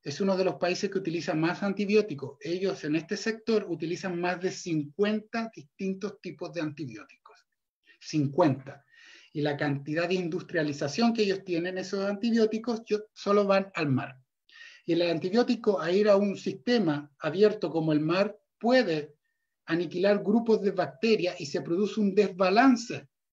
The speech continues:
de las comunidades bacterianas que existen. Y eso va a causar problemas en distintas cadenas. Lo que nosotros planteamos como fagoterapia,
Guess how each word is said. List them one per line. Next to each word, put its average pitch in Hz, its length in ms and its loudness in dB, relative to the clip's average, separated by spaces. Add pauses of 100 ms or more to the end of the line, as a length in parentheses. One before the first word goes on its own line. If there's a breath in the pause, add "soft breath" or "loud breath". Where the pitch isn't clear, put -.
de 170 80 -4
las 165 140 -4
comunidades 165 560 0
bacterianas 156 680 -4
que 143 120 -10
existen. 127 440 -16
Y 160 60 -4
eso 185 200 -4
va 185 100 2
a 175 60 -4
causar 180 440 0
problemas 175 760 0
en 151 180 -2
distintas 220 640 -4
cadenas. - 600 -4 (1120 soft breath)
Lo 165 120 2
que 170 120 2
nosotros 220 380 2
planteamos 202 580 4
como 165 200 -4
fagoterapia, 170 880 -2